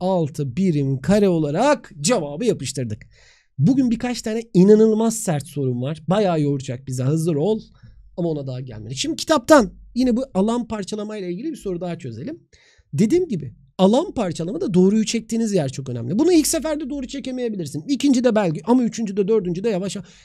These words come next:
dersin ki doğru noktadan çektim. Oluyor bu iş. Diyeceksin de zaten. A B C üçgen. A B dört eşit parça. B C beş, beş, beş, beş. Ha bir dakika. B E eşittir. B E eşittir E C. Ya adam resmen büyük kopya vermiş ya. Büyük kopya var burada.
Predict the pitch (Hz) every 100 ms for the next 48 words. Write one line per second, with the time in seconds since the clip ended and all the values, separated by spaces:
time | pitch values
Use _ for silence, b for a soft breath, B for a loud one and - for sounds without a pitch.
0 | b 139 135 226 147 143 151 185 160 156
1 | - 165 165 131 - 113 - 131 147 180
2 | 151 117 104 - - - 113 123 156 110
3 | 101 - - - - b b b b 302
4 | 349 320 247 262 - 180 127 - 247 277
5 | 226 220 214 180 143 143 - 120 117 -
6 | 220 247 208 214 156 147 147 147 165 147
7 | 143 196 214 160 139 - 151 127 - 117
8 | - _ _ - 196 - 107 90 - 151
9 | 190 - 104 b b b b 131 120 175
10 | 175 98 92 135 139 131 147 - 92 87
11 | 92 - 156 165 156 156 170 143 123 185
12 | 175 - 123 131 - - _ _ _ _
13 | _ _ _ _ - 151 240 294 - 208
14 | - 127 101 92 90 - 165 170 113 196
15 | 277 294 - 190 160 135 113 92 101